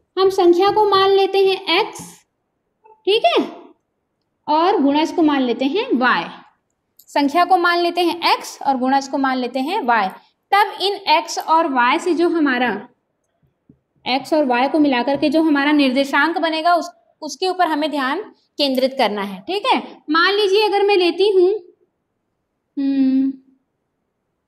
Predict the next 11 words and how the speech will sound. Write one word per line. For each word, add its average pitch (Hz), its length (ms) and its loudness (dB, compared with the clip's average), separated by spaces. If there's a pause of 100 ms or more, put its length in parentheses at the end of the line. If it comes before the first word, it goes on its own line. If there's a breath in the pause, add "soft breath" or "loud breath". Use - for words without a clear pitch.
(500)
गुणज। 302 400 -2
अब 277 200 -2
गुणज 339 280 4
की 370 120 0
बात 339 240 -2
करेंगे 330 300 0
तो 339 60 -2
जैसे 339 220 0
तीन 339 340 2
है, 320 160 0
तीन 330 440 0